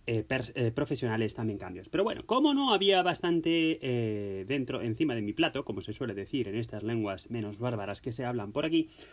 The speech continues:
pues he tenido que hacer un desplazamiento, un desplazamiento a España por motivos también, ya digo, circunstancias personales.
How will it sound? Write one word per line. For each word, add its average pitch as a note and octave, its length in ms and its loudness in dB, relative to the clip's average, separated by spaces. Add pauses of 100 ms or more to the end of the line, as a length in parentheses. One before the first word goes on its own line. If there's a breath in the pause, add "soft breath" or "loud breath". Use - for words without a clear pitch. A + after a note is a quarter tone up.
(220 loud breath)
pues G#3 160 6
he G3+ 60 -2
tenido F#3+ 320 6
que F#3 80 4
hacer D3+ 180 2
un D#3 100 6
desplazamiento, A#2 1040 -2 (840)
un C3+ 120 4
desplazamiento A2 600 -2
a F#2 60 -8
España E3+ 440 2
por G#2 160 -2
motivos G2 500 -4
también, G2 600 -4
ya G#2+ 140 -4
digo, G2+ 220 -4
circunstancias A2+ 600 -6
personales. F3 600 -2